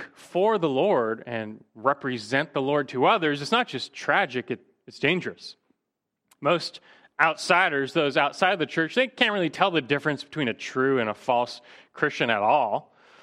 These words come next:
So when an imposter claims to speak for Christ and represent the faith,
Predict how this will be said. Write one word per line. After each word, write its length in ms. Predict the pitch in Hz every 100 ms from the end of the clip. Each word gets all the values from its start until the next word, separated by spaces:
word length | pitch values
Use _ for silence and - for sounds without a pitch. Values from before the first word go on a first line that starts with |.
| - - _ _
So 180 | - 185
when 100 | 180
an 120 | 175
imposter 520 | 160 139 165 175 - 156
claims 380 | - 175 170
to 100 | -
speak 340 | 139 - - 214
for 140 | -
Christ 500 | - 165 131 151 -
and 160 | - 135
represent 440 | 143 147 139 131
the 60 | 117
faith, 360 | - 135 120